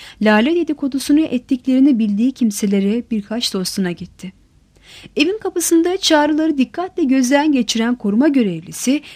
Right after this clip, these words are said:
ellinci çağrılıdan sonra kapıyı kapadı. Çağrılanların tümünün gelmiş olmasına da şaştı.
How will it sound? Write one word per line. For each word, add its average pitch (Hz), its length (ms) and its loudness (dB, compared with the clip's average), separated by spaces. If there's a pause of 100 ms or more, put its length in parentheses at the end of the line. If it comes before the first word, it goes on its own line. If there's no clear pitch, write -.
ellinci 247 460 4
çağrılıdan 226 600 0
sonra 220 420 -2
kapıyı 220 320 -6
kapadı. 180 500 -12 (540)
Çağrılanların 214 760 4
tümünün 302 540 2
gelmiş 247 400 2
olmasına 208 460 -2
da 320 100 -6
şaştı. 254 520 -6